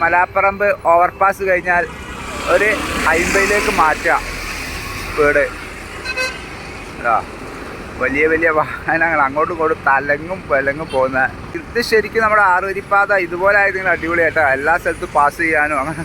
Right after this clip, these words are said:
ഉണ്ടെങ്കിൽ നല്ല ഹരം ഉണ്ടാവും. അങ്ങനെയാണെന്നുണ്ടെങ്കിൽ പിന്നെ ടോൾ ചെയ്യാൻ പറ്റും. എന്നാൽ പിന്നെ ആളുകൾക്ക് പരിഭവം ഉണ്ടാവില്ല. ടോൾ വെക്കുമ്പോഴാണ് ആളുകൾക്ക് എന്തെന്തോ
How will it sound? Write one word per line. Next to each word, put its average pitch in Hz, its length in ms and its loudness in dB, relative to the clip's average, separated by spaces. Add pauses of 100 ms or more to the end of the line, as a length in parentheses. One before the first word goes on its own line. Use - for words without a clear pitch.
(100)
ഉണ്ടെങ്കിൽ 156 340 -4 (560)
നല്ല 156 180 4 (100)
ഹരം 156 240 2
ഉണ്ടാവും. 101 280 -4 (2000)
അങ്ങനെയാണെന്നുണ്ടെങ്കിൽ 214 560 2
പിന്നെ 220 120 0 (140)
ടോൾ 196 340 6
ചെയ്യാൻ 185 380 2
പറ്റും. 135 140 0
എന്നാൽ 156 200 4
പിന്നെ 190 180 0
ആളുകൾക്ക് 185 380 -2 (100)
പരിഭവം 156 400 2
ഉണ്ടാവില്ല. 120 300 0 (140)
ടോൾ 147 200 4 (120)
വെക്കുമ്പോഴാണ് 170 480 2
ആളുകൾക്ക് 156 460 0 (400)
എന്തെന്തോ 156 340 0